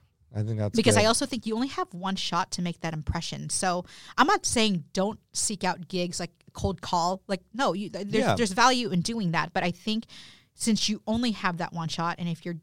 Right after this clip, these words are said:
Speaker 2: doing it in a s-, in a way of you're a stranger and you're not being connected somehow,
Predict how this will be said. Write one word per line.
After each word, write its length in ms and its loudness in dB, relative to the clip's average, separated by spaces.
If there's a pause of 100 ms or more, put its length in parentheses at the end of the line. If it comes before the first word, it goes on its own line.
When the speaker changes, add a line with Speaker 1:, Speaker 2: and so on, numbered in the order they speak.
(120)
Speaker 2:
doing 240 -2
it 160 -4
in 140 -4
a 20 -4
s-, 300 -8
in 120 -2
a 80 -4
way 380 -2
of 380 -8 (500)
you're 280 -2
a 80 -6
stranger 540 -4
and 120 -8
you're 80 -8
not 140 -8 (420)
being 160 -2
connected 480 -6
somehow, 560 -2